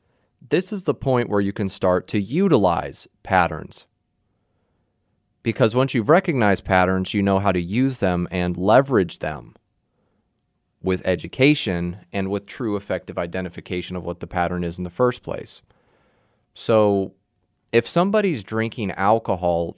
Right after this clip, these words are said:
to excess on a regular basis, that's a pattern recognition that I think most would agree is negative. And it's causing them to have a strained relationship with their significant other. So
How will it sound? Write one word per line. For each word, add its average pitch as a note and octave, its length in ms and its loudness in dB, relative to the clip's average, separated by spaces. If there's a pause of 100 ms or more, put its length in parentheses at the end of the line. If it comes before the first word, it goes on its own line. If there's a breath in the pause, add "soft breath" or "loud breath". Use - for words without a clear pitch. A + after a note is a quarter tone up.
to G2+ 180 2
excess F#2 580 0
on F2+ 100 -4
a F2 60 -2
regular F2+ 480 -2
basis, E2 560 -6
that's - 240 -8
a B2 60 -4
pattern F2+ 400 0
recognition F2 640 -6
that F2 180 -2
I F2 80 -2
think F2+ 220 -8
most E2+ 320 -8
would A2+ 80 -4
agree F2 260 -8
is G#2 140 -8
negative. A#2 520 -4 (1600)
And G#2+ 500 2 (220)
it's G#2 160 -4
causing A#2+ 340 2
them A2+ 160 0
to G#2+ 60 2
have G2+ 120 2
a G2+ 40 -4
strained F#2 320 -2
relationship F2 760 -4
with F#2+ 80 -8
their F2+ 140 -4
significant E2+ 580 -10
other. A2+ 400 2 (1120)
So A2+ 560 4